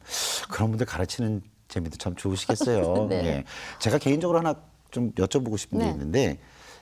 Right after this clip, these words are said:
Speaker 1: 이렇게 국악 지금부터 쭉 하시면서
Speaker 2: 네.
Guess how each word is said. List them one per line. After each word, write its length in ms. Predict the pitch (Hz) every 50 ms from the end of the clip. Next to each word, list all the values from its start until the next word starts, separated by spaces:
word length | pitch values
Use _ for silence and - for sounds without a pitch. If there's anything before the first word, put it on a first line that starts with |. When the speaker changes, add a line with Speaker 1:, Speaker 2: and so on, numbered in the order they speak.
| -
Speaker 1:
이렇게 160 | - - -
국악 520 | - - - 104 - 147 160 156 - - -
지금부터 320 | - - - - 117 117 -
쭉 300 | - - 180 180 - - -
하시면서 720 | 160 - 156 147 123 107 95 - 98 95 104 101 92 82 -
Speaker 2:
네. 60 | 180